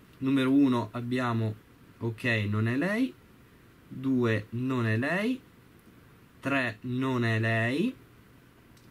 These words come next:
quattro, allora il primo era un punto di domanda, infatti qua abbiamo un otto mega ohm, quindi no, questa addirittura abbiamo un,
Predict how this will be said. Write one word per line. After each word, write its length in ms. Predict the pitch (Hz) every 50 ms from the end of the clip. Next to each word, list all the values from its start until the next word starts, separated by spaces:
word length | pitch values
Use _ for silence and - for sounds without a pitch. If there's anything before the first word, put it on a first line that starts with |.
| - - -
quattro, 480 | - 151 151 147 139 127 - - 156
allora 160 | 156 147 135
il 120 | 135 131 135
primo 440 | - - 214 220 240 247 262 - -
era 160 | 151 151 143
un 80 | 131
punto 280 | 127 - 143 143 143 147
di 140 | 135 131 123
domanda, 360 | 123 120 113 110 110 107 110
infatti 320 | 120 117 - 170 170 -
qua 140 | 170 - 165
abbiamo 260 | 165 156 139 123 123
un 240 | 123 123 127 131 139
otto 560 | 151 165 180 175 - - - 185 180 175 170 -
mega 540 | - 131 127 131 127 123 123 139 143 151 160
ohm, 500 | 170 185 190 202 202 208 220 247 269 285 - - - - - - - - - - - - - -
quindi 400 | - 123 123 120 120 117 110 110
no, 540 | 107 113 120 113 110 117 131 - 202 240 285 - - - - - - - - - - - - - - - - -
questa 360 | - 147 147 143 - - 131
addirittura 520 | 127 131 131 127 127 123 - - 147 139
abbiamo 500 | 127 120 127 131 131 131 131 131 127 - -
un, 400 | - 139 139 135 127 123 117 107